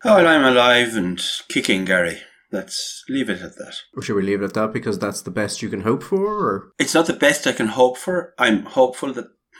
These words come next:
Speaker 1: it will be better. I had a little bit of a dose, let's say, I, and there, but I'm now rec-, I'm now recovering, and, uh,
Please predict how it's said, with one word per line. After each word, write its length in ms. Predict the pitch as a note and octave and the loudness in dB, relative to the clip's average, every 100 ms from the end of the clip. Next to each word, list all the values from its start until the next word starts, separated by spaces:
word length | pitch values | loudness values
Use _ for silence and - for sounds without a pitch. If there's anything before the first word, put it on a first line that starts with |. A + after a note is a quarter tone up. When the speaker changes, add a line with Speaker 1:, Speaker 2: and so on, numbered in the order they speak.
| - | -6
Speaker 1:
it 80 | A2 | -4
will 80 | |
be 140 | G#2+ G#2+ | -4 -2
better. 340 | A2 A2 F#2+ - - | -2 -2 -8 -10 -2
I 80 | A#2+ | 0
had 180 | E3 | 2
a 60 | F#3 | 4
little 240 | D#3 D#3+ | 2 2
bit 160 | C3+ B2 | -2 -2
of 80 | G#2+ | -6
a 60 | |
dose, 560 | - - D#2+ - - - | -8 -8 -10 -10 -10 -10
let's 240 | F#2 - - | -10 -8 -8
say, 260 | C2+ C2+ - | -8 -12 -16
I, 120 | - _ _ - - - | -18 _ _ -20 -14 -6
and 140 | F2+ | -2
there, 300 | G2 F#2 - | 0 0 -2
but 120 | - B2 | 2 4
I'm 160 | B2 | 6
now 140 | C3 D3 | 6 4
rec-, 200 | C3+ - | 2 -2
I'm 180 | A2+ G#2+ | 0 4
now 140 | G#2+ | 4
recovering, 580 | G#2 G2+ F#2 F2 E2+ D#2+ - | 2 0 -4 -4 -6 -8 -8
and, 320 | E2 D#2+ D2+ | -8 -8 -8
uh, 200 | D2+ | -8